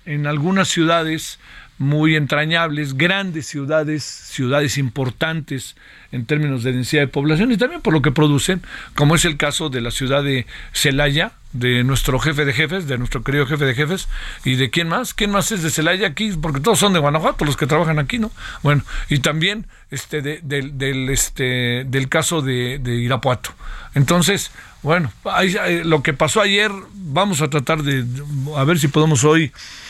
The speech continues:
De, a través de nuestros invitados en la ma-, en la tarde y en la noche, desmenuzarlo,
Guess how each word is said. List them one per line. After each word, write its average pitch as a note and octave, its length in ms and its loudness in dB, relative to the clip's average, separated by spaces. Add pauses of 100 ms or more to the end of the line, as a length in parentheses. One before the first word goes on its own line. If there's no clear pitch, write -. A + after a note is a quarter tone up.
(260)
De, C#3 180 0 (380)
a D3+ 80 2
través D3+ 380 2
de D#3 60 -2
nuestros C#3 320 -4
invitados D3 680 -2
en F3 220 0
la D#3+ 80 0
ma-, C#3 80 -6
en C#3+ 260 -6
la C3 80 -4
tarde D#3+ 340 -2
y C3 120 -8
en B2+ 80 -8
la C3 100 -8
noche, D3 460 -6
desmenuzarlo, C#3 920 -2